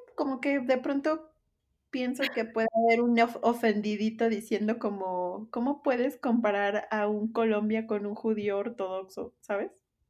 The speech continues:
Speaker 2: Ay, la
Speaker 1: No.
Speaker 2: verdad es que no podemos estar pensando en cada ofendidito. <laughs>
Speaker 1: <laughs> O sea, sí, amiga, pero, pues, a mí me dio miedo por un instante. Yo ya le tengo miedo a la cancelación.
Speaker 2: Es que,
Speaker 1: No, la
Speaker 2: ¿saben
Speaker 1: verdad
Speaker 2: qué?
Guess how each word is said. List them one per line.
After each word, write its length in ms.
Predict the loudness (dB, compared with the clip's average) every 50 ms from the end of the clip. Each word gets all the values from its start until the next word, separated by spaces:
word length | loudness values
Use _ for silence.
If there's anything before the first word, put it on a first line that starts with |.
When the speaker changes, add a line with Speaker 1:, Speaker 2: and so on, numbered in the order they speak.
| _ _ _ _ _ -6
Speaker 2:
Ay, 160 | -4 -4 -2
la 160 | -2 -4 -4
Speaker 1:
No. 0 |
Speaker 2:
verdad 400 | -4 -4 -6 -4 -4 -4 -4 -6
es 160 | -8 -10 -12 -12
que 100 | -12 -12
no 240 | -10 -10 -12 -14 _
podemos 540 | -12 -12 -10 -10 -10 -10 -12 -14 -16 -16
estar 300 | -18 -20 _ -18 -20 -20
pensando 500 | _ -16 -16 -16 -16 _ -18 -18 -18 -18
en 140 | -18 -18 -16
cada 260 | -14 -14 -12 -12 -12 -14
ofendidito. 600 | -16 _ -20 -18 -18 -16 -18 -18 -18 -20 _ _ _ _ _ _ _ _ _ _ _ _ -12
<laughs> 920 | -10 -10 -8 -8 -10 -10 -12 -6 0 0 0 4 4 2 4 4 0 0 2 4
Speaker 1:
<laughs> 340 | 4 4 4 2 -2 -6 2 4 4 4 _ 4 2 2 2 2 0 -8 -8 -8 -8 -8 -12 -14 -12 -8 0 4
O 120 | 4 4
sea, 280 | 6 10 10 10 10 8
sí, 140 | 2 -4 2 4
amiga, 460 | 4 4 4 4 8 8 8 8 8
pero, 400 | 6 6 8 8 6 6 4 2 2
pues, 200 | 4 4 4 6
a 120 | 4 6
mí 120 | 6 8
me 180 | 6 6 6 4
dio 180 | 4 4 2 4
miedo 440 | 2 2 4 4 4 2 2 0
por 180 | -2 -2 -2 0
un 140 | 0 0 0
instante. 680 | -2 -2 -4 -4 -6 -2 -2 -2 -2 -2 -2 -2 2
Yo 100 | 2 2
ya 180 | 4 6 4 4
le 140 | 4 2
tengo 300 | 0 -2 -2 0 0 2
miedo 300 | 2 4 4 4 4 2
a 60 | 2 2
la 220 | 0 -2 -2 -4
cancelación. 840 | -4 -4 -4 -4 -6 -10 -8 -6 -6 -6 -8 -8 -12 -12 -14 -14 -14 _ _ _ _ _ _ _
Speaker 2:
Es 180 | -6 -6 -6 -4
que, 100 | -4 -2
Speaker 1:
No, 100 | 2 6
la 60 | 6 6
Speaker 2:
¿saben 80 | 6 6
Speaker 1:
verdad 140 | 6 4 4 2
Speaker 2:
qué? 60 | -2